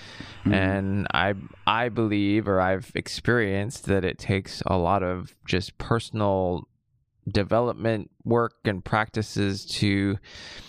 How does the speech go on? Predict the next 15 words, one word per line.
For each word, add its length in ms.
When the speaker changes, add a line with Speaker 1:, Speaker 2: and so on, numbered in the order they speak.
Speaker 2:
to 380
pass 440
those 280
feelings 420
through 180
and 160
get 240
to 120
a 40
space 400
where 120
you're 200
in 120
a 60
creative 640